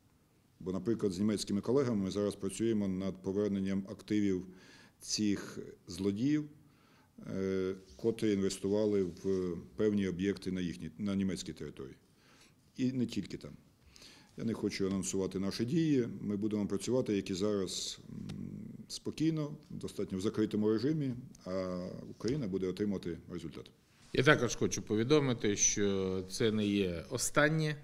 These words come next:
Speaker 2: рішення по направленню вкрадених коштів до державного бюджету. Е, нам відомі місця, де будуть найближчим ча-, часом заблоковані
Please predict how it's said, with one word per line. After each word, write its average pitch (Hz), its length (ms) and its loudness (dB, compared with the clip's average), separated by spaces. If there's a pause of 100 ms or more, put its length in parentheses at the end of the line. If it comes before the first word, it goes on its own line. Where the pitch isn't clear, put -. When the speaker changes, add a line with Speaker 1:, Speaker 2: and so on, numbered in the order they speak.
Speaker 2:
рішення 127 600 0 (360)
по 113 120 4
направленню 120 520 6
вкрадених 110 580 4
коштів 101 360 0
до 101 100 0
державного 101 500 2
бюджету. 92 580 -2 (800)
Е, 85 500 0 (400)
нам 127 260 4
відомі 113 560 4 (1900)
місця, 113 520 4
де 101 120 2
будуть 98 320 0
найближчим 113 520 2
ча-, - 380 -4
часом 95 440 -2
заблоковані 92 720 -2